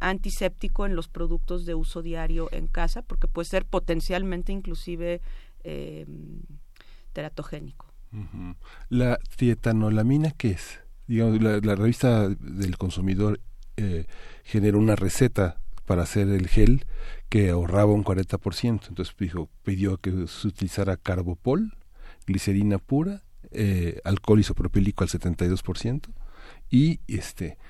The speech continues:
Speaker 2: trietanolamina.
Speaker 1: Bueno, esa es básicamente la recomendación. Si ustedes b-, b-, buscan en la página de la Organización Mundial de la Salud, el gel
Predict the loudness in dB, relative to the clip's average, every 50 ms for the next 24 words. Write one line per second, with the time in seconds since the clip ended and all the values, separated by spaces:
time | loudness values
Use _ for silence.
0 | -14 -12 -10 -4 -2 0 0 0 0 -2 -2 -2 -2 -2 -2 -2 -2 -2 -2 -2
1 | -2 -4 -6 -10 -14 -16 -16 -18 -20 -20 -18 -18 -18 -18 -20 -20 -20 -14 -10 -8
2 | -8 -6 -8 -8 -8 -10 -12 -12 -12 -6 -2 -2 -2 0 0 2 2 2 2 0
3 | 0 -2 -6 -6 -6 -8 -6 -4 -4 -2 -4 -4 -4 -6 -4 -2 -2 -2 -4 -6
4 | -4 -4 -2 -2 -2 -2 -2 -2 -2 -4 -4 -4 -2 -2 -2 -4 -4 -8 -8 -4
5 | -2 -2 -2 -2 -4 -4 -6 -6 -4 -4 -4 -4 -4 -6 -8 -8 -6 -4 -2 -2
6 | -2 -2 -2 -2 -2 -2 -2 -4 -4 -4 -4 -2 -2 0 -2 -2 -2 -2 -4 -2
7 | -4 -6 -4 -4 -4 -2 -2 -2 -2 -2 -2 -2 -2 -2 -2 -4 -4 -4 -4 -2
8 | -2 -2 -4 -4 -6 -6 -2 0 0 2 2 2 2 2 4 4 4 2